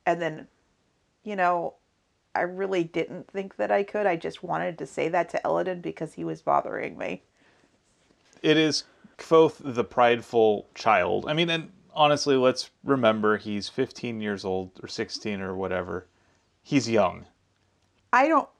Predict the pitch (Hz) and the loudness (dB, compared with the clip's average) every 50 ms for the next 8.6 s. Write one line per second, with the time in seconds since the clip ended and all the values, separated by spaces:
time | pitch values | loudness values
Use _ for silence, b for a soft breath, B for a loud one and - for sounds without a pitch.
0 | _ _ _ - 190 180 170 175 190 208 220 220 233 233 233 220 220 220 220 233 | _ _ _ -6 -2 2 4 4 4 4 4 2 0 -2 -4 0 2 4 4 4
1 | 247 240 233 226 226 233 240 254 240 240 247 247 247 247 262 247 233 214 - - | 4 2 0 0 0 0 0 -2 -2 -4 -4 0 2 2 2 2 2 -2 -10 -18
2 | - - _ _ _ _ _ _ _ _ _ _ _ - 208 202 196 202 202 254 | -20 -20 _ _ _ _ _ _ _ _ _ _ _ 6 6 6 6 6 2 0
3 | 277 269 226 190 180 165 160 - - - - _ _ _ _ _ _ _ _ _ | 2 4 4 6 4 2 0 -4 -12 -20 -20 _ _ _ _ _ _ _ _ _
4 | _ _ _ _ - 254 277 311 311 339 330 320 - - 330 349 339 - 208 190 | _ _ _ _ 2 2 2 2 2 0 0 0 -2 -2 -4 -2 -2 0 -2 -2
5 | 196 - _ _ _ _ _ _ _ _ _ _ _ _ _ _ _ _ _ _ | -2 -4 _ _ _ _ _ _ _ _ _ _ _ _ _ _ _ _ _ _
6 | - - 143 139 131 127 117 - _ _ _ - - 196 190 185 180 170 156 139 | -6 -2 -2 0 0 -2 -6 -12 _ _ _ -4 -2 0 0 2 2 2 2 2
7 | 156 151 143 139 135 127 123 117 107 - - - - _ _ _ _ - - 127 | 2 2 4 4 4 2 2 0 -4 -6 -10 -12 -14 _ _ _ _ -10 -2 2
8 | 123 117 113 117 117 117 117 117 113 110 - | 4 4 4 4 4 4 4 2 0 -2 -4